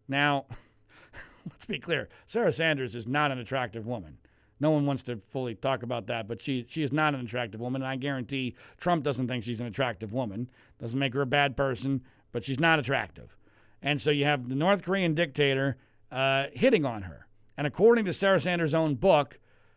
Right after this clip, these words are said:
Trump thought this was hilarious and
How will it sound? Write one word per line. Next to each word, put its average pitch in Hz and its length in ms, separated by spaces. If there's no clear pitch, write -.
Trump 226 380
thought 196 360
this 180 260
was 156 380
hilarious 151 800
and 156 680